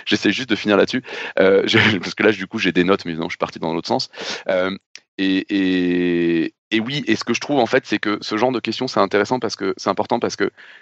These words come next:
en fait, je pense que la vulgarisation des sciences à l'oral, en plus, c'est, euh, c'est vachement récent. C'est un, c'est un truc qui est pas bien rodé. Je veux dire, par rapport à l'enseignement, on a beaucoup moins de recul. Et j'ai l'impression,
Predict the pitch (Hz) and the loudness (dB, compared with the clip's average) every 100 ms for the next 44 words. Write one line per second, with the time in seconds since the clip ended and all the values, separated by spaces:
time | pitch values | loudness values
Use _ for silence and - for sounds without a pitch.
0 | - 101 113 104 - 104 101 143 139 - | -2 2 2 0 -2 -2 0 2 2 0
1 | 104 98 98 104 95 98 92 90 98 90 | 0 0 2 2 2 2 -2 -4 -4 -2
2 | - 113 135 - - - _ _ _ _ | 0 0 0 -4 -6 -14 _ _ _ _
3 | - 92 98 95 123 - - 87 95 123 | -2 2 4 4 4 2 -4 -8 -8 -10
4 | - - _ _ - - - 110 127 - | -12 -18 _ _ -20 -10 -2 0 0 -2
5 | 92 87 87 85 82 80 - - 85 92 | 0 2 2 2 2 0 -2 -6 -6 -4
6 | - 127 101 - 80 _ _ _ - - | -4 -2 -2 -2 -8 _ _ _ -10 -4
7 | 87 82 92 85 123 - - 92 107 101 | -4 -2 -2 -2 -6 -4 0 2 2 2
8 | 92 87 - 87 82 82 82 101 87 85 | 2 -2 -4 -6 0 2 2 2 2 0
9 | 101 101 98 127 - _ - - - 87 | -2 -2 -2 -4 -8 _ -20 -16 -4 -2
10 | 87 - 123 123 101 - 92 76 - _ | -2 0 2 2 0 -4 -4 -6 -10 _
11 | - - - _ - 95 90 - 101 107 | -20 -20 -20 _ 2 2 4 4 4 4
12 | - 110 123 | 2 2 0